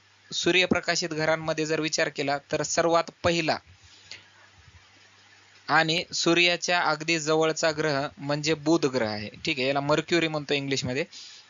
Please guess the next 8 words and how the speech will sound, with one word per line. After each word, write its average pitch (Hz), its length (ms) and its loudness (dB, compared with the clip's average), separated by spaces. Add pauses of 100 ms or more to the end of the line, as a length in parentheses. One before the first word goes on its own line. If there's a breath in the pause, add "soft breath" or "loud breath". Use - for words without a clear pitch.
(280 loud breath)
हा 156 200 4
ग्रह 175 400 2
आपल्या 160 320 0
डोळ्यांना 160 460 0
सहजासहजी 175 680 -2
दिसत 165 320 -4
नाही, 110 220 -6 (520 loud breath)
कारण 156 380 2